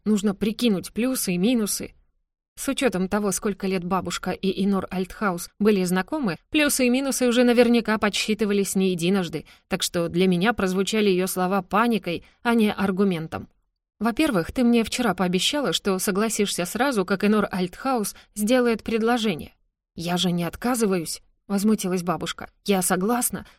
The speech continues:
но не прямо сейчас. Это неприлично — выходить замуж без хотя бы месячной помолвки. Во-вторых, если ты не выйдешь замуж сегодня, у меня будут очень серьёзные неприятности. Между прочим, благодаря твоей подруге, Иноре Линден, бывшей подруге»,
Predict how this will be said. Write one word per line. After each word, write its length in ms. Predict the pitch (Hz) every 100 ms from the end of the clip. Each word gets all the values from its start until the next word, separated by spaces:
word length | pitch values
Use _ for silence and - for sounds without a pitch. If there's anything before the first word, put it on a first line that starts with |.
| -
но 80 | 220
не 120 | 214
прямо 300 | 208 247 262
сейчас. 460 | 247 - 208 175
Это 300 | - 214 175
неприлично — 840 | 156 214 214 262 269 262 - 185 151 - _
выходить 460 | 226 226 226 226
замуж 340 | 175 254 233 180
без 200 | 208 196
хотя 260 | 220 220
бы 140 | 220 220
месячной 500 | 190 240 220 - 208
помолвки. 560 | 233 226 175 - - - _ _ _ _ -
Во-вторых, 500 | 247 - 277 320 -
если 360 | 190 214 190
ты 180 | 185 233
не 140 | 247
выйдешь 340 | 240 185 160 160
замуж 300 | 165 165 -
сегодня, 400 | 226 254 247 175
у 20 |
меня 240 | 196 233
будут 240 | 240 208 196
очень 320 | 240 233 220
серьёзные 640 | - - 214 202 254 233 214
неприятности. 720 | 196 202 190 - 180 - - _ _ _
Между 260 | - 247 254
прочим, 320 | 330 339 208
благодаря 440 | 202 214 220 233 226
твоей 240 | 220 226
подруге, 500 | 220 240 302 202 - -
Иноре 400 | 233 233 233 233
Линден, 420 | 262 196 95 - _ _ -
бывшей 480 | 175 214 - 185 160
подруге», 560 | 190 202 196 175 -